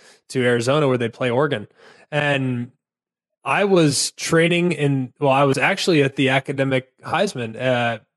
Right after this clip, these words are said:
in New York. Um, the, the Campbell Award, sitting around at the N F F banquet, the National Football Foundation banquet.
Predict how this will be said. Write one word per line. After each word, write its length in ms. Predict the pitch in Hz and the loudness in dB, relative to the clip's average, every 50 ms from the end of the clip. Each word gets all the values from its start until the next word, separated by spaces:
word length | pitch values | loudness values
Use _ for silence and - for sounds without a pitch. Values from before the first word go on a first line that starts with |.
| _ _ _ - | _ _ _ -12
in 260 | 123 131 127 127 127 | -6 -4 -4 -2 0
New 80 | 131 127 | 2 2
York. 480 | 123 117 120 196 185 143 131 - - _ _ _ _ _ _ _ _ _ - | 2 2 2 2 2 0 -2 -6 -12 _ _ _ _ _ _ _ _ _ -6
Um, 600 | 135 139 135 131 127 120 117 113 110 104 107 117 - - | -2 -2 0 0 0 0 -2 -4 -6 -10 -12 -14 -10 -4
the, 300 | 131 139 127 123 120 113 | -2 0 0 0 -2 -2
the 100 | 123 131 | -4 -4
Campbell 440 | - - - 165 180 190 190 196 151 | -4 -2 -2 -2 0 0 0 0 0
Award, 400 | 131 123 123 123 123 135 143 131 | 2 2 2 2 2 2 0 -2
sitting 340 | - - 151 139 147 143 139 | -4 -4 -2 -2 0 0 0
around 320 | 131 127 127 135 139 131 | 0 0 2 0 0 -2
at 80 | 123 117 | -4 -4
the 180 | - 123 113 - | -6 -6 -6 -4
N 160 | 127 139 147 | -2 -2 -2
F 160 | 147 135 - | -2 -2 0
F 200 | 151 139 - - | -2 -2 -2 -4
banquet, 380 | - 120 120 120 - 143 143 131 | -8 -6 -6 -4 -2 -4 -4 -2
the 80 | 139 123 | -2 -2
National 340 | 120 123 127 - - 139 | -2 -2 -4 -4 -6 -8
Football 380 | 131 - 139 123 - 127 120 117 | -6 -4 -4 -4 -2 0 -2 0
Foundation 520 | - 123 117 117 113 113 113 - - 120 | 0 -2 -2 -2 -2 -2 -4 -4 -6 -10
banquet. 500 | 113 - 113 110 110 - 127 139 147 - | -8 -8 -8 -8 -6 -2 -2 -2 -2 -2